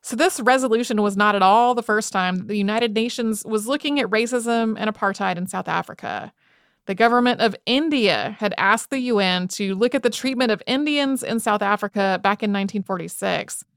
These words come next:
The U N didn't adopt a resolution after that request, but India raised the question again in nineteen forty-eight, describing South Africa's treatment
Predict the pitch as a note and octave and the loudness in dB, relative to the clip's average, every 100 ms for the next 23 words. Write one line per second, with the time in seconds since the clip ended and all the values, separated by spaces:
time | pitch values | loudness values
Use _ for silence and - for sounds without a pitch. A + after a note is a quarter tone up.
0 | _ _ _ _ - G#3+ A3 C#4+ C4+ B3+ | _ _ _ _ -2 2 4 4 4 4
1 | F#3+ A#3 C#4 C#4 - A3+ G3 G#3 G#3+ C#4 | 4 4 4 0 0 2 4 6 6 4
2 | - A3+ A#3 A#3 G#3+ G#3 A#3 D4+ F4+ F#4 | 0 2 4 2 0 0 -2 -2 -2 -4
3 | - C#4 C#4+ C4 B3+ B3+ C4 A3+ A3+ C4+ | -4 -2 2 2 2 2 0 2 2 2
4 | - G#3+ A3+ G#3+ - B3+ C4 B3+ A3+ A3+ | -4 0 2 2 2 0 4 4 6 4
5 | A#3 B3 A#3+ A3+ A3+ A3 A#3 D4+ A3+ F#3+ | 2 0 2 2 0 2 2 2 2 2
6 | G#3 A3 G#3 G#3 G3+ G#3+ A3 F#3+ F3 G3+ | 0 -2 -2 0 0 2 2 0 -2 -4
7 | - A3 B3 C#4 C4 B3 A#3+ B3 A3+ A3+ | 0 4 4 4 2 2 0 2 2 2
8 | A3 G#3+ G#3+ - - D#4+ D4 A#3 E3+ | 0 0 -2 -4 -4 -4 0 -2 -2